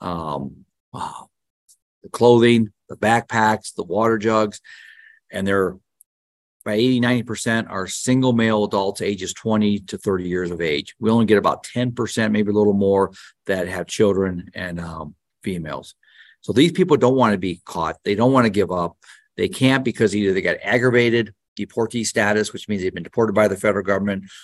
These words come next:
or they got criminal records, or they're from countries of interest. So they're paying a big price to the cartels to be smuggled through Cochise County. We do everything we can to stop that for a public safety reason, a national security reason,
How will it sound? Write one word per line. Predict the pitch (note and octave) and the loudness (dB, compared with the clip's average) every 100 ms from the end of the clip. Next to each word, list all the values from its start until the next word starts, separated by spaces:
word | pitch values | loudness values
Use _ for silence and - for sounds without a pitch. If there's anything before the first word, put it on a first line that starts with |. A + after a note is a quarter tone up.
| - _ | -20 _
or | - A2+ A2 | 4 6 8
they | |
got | G#2+ G2 | 6 0
criminal | - A2 G#2+ F#2 | -2 -2 0 0
records, | F#2+ F#2+ G2+ F#2 | -2 -2 -2 -2
or | A2 A2+ | 0 0
they're | G#2+ | 0
from | G#2+ G2+ | -2 -6
countries | G#2+ G2+ G2 F#2 | -6 -6 -8 -8
of | F2+ | -8
interest. | F2+ E2+ - C#2 - _ _ | -8 -10 -12 -14 -14 _ _
So | - | -2
they're | G#2 | 0
paying | F#2+ A2 F#2+ | 2 2 2
a | |
big | F2 B2 | 0 0
price | - C3 A#2 | 2 2 2
to | G#2 | -2
the | |
cartels | G#2 F#2+ F#2+ G2+ F#2+ F#2+ | -2 -2 0 -2 -2 -4
to | |
be | E2+ E2+ | -6 -8
smuggled | - G#2 A2+ A2+ | -2 0 0 -2
through | A2+ G#2 | -4 -4
Cochise | G#2+ - G2+ - | -4 -4 -8 -6
County. | F#2+ F2+ F2 E2+ - - - - | -8 -6 -8 -8 -12 -18 -20 -2
We | A#2 B2 | 2 6
do | B2+ A#2 | 6 6
everything | G#2+ G#2+ | 6 4
we | G#2 | 2
can | G2+ G#2+ F2+ | 0 -4 -6
to | E2+ | -6
stop | - - - - | -4 0 0 2
that | B2 B2+ B2+ _ _ _ _ | 2 2 -2 _ _ _ _
for | - E2+ | -8 -6
a | D#2 | -6
public | A2 A2+ A2 | -6 -4 -2
safety | B2 A#2+ A#2+ | -2 -2 -2
reason, | A2+ A2 A2 G#2 | 0 0 0 -4
a | - | -8
national | F2+ G2 - F2+ | -10 -8 -10 -12
security | - B2 A2+ | -10 -4 -2
reason, | A2 A2 G2 G2+ | 0 0 -2 -4